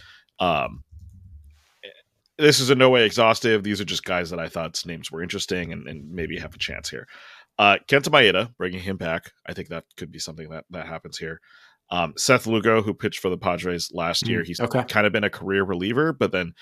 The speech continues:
Speaker 1: uh, went to the Padres, finally got to start a little bit, and, um, looked okay, not great, but, you know, had some, had some life. Um, Alex Wood, who was with the Giants,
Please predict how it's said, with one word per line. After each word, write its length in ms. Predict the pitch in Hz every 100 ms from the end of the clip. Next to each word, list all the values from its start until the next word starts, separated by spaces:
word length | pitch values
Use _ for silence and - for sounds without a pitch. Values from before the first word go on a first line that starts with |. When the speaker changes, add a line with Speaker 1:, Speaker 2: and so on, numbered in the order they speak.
| - - _
Speaker 1:
uh, 160 | - 82
went 140 | 82 82
to 60 |
the 80 | 87
Padres, 840 | 131 135 123 123 117 110 98 - -
finally 320 | 98 95 95
got 180 | 90 85
to 120 | 90
start 320 | - - 87
a 20 | 90
little 200 | 85 78
bit, 280 | 90 82 - -
and, 300 | 80 73 73
um, 360 | 78 71 - _ _ -
looked 300 | 180 - - 110
okay, 360 | 98 87 - -
not 220 | 113 113
great, 260 | 85 73 76
but, 100 | 73 -
you 80 | 76
know, 100 | -
had 220 | 82 -
some, 140 | - -
had 160 | 76
some 120 | -
life. 260 | - - - - - - - - -
Um, 260 | 90 80 -
Alex 360 | 113 127 120 -
Wood, 180 | 117 113
who 80 |
was 140 | 107 98
with 100 | 98
the 60 |
Giants, 680 | 87 101 95 98 90 - -